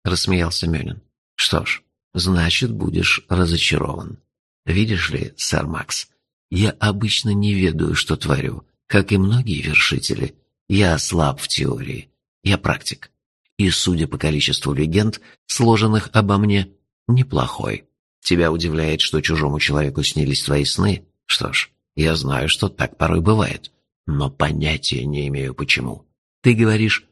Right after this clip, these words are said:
будто я являлся этому господину во сне и назначал тебе свидание? Вполне возможно. Я не помню ничего в таком роде,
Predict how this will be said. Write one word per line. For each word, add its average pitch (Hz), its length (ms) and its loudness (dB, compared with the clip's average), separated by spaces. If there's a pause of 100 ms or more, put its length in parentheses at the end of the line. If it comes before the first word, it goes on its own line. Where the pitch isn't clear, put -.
(140)
будто 95 380 0
я 80 300 2
являлся 76 600 -2
этому 73 240 -4
господину 78 480 0
во 78 100 0
сне 98 280 0
и 110 120 4
назначал 92 460 4
тебе 87 200 0
свидание? 101 600 2 (360)
Вполне 73 420 -2
возможно. 76 680 -6 (380)
Я 98 320 2
не 107 180 2
помню 104 460 2
ничего 92 380 2
в - 60 -4
таком 85 320 2
роде, 87 420 0